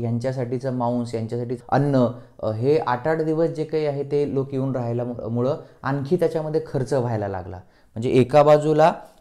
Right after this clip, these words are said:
वडिलांचा रागीट स्वभाव आणि हे जे सगळं घरामध्ये चाललेलं आहे ते, आणि सुरुवातीला झालेलं त्यांचं, अ, त्यांचा जो काही प्रभाव आहे तो, म्हणजे या सगळ्यांचं एक प्रकारचं मिश्रण जे आहे, ते वीरा शिंदेंच्या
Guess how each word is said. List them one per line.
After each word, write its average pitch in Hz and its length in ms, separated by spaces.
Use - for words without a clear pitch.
वडिलांचा 143 760
रागीट 147 400
स्वभाव 113 560
आणि 117 200
हे 135 300
जे 147 160
सगळं 143 340
घरामध्ये 123 460
चाललेलं 117 420
आहे 113 300
ते, - 460
आणि 135 120
सुरुवातीला 151 640
झालेलं 160 440
त्यांचं, 131 600
अ, 123 40
त्यांचा 123 520
जो 131 140
काही 131 160
प्रभाव 127 400
आहे 117 220
तो, 113 160
म्हणजे 110 240
या 151 100
सगळ्यांचं 147 640
एक 151 160
प्रकारचं 151 400
मिश्रण 170 500
जे 170 100
आहे, 127 240
ते 147 80
वीरा 143 260
शिंदेंच्या 131 760